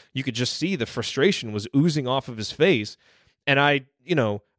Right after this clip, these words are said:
I think he's in a really difficult spot, you know, with all the things that you talk-, that we've talked about all year, with the injuries and with, you know, everything that has happened, and with not having his players and with not having guys who can shoot and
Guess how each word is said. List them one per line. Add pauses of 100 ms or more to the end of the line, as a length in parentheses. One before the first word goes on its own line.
(120)
I
think
he's
in
a
really
difficult
spot,
you
know,
with
all
the
things
that
you
talk-,
that
we've
talked
about
all
year,
with
the
injuries
and
with, (320)
you
know,
everything
that
has
happened,
and
with
not
having
his
players
and
with
not
having
guys
who
can
shoot
and